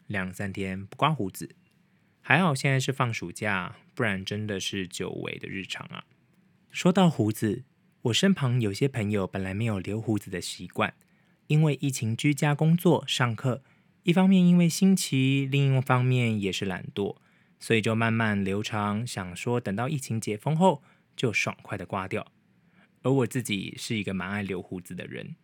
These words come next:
虽然我是一个白宝。二十岁的时候很想把稚嫩的脸变成成熟，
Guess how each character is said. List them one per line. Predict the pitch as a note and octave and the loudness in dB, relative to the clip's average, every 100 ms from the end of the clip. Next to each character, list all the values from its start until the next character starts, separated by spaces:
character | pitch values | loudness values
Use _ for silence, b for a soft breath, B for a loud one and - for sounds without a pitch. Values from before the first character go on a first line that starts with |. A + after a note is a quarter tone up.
| _ _ _ - | _ _ _ -8
虽 | - | -4
然 | G#2 G2 | -2 -2
我 | F#2 | -4
是 | - G2 | -4 -4
一 | |
个 | F#2 | -6
白 | F#2 - | -10 -12
宝。 | - - - _ _ B _ _ _ B B B | -12 -14 -16 _ _ B _ _ _ B B B
二 | - | 0
十 | D#3+ B2+ | 2 2
岁 | - | 2
的 | C#3 A2+ | 2 0
时 | - G#2+ | -2 -6
候 | - A#2+ A2+ G2+ | -2 0 2 0
很 | - G#2 | -4 -4
想 | G#2+ G2 | -4 -4
把 | F#2+ | -8
稚 | - A2 | -6 -4
嫩 | G#2+ G2 | -2 -4
的 | F2 | -6
脸 | F2+ C3 | -8 -6
变 | A2 | -6
成 | - F2 | -8 -12
成 | - F#2 G#2+ | -12 -12 -10
熟， | - G2+ G#2 | -8 -6 -6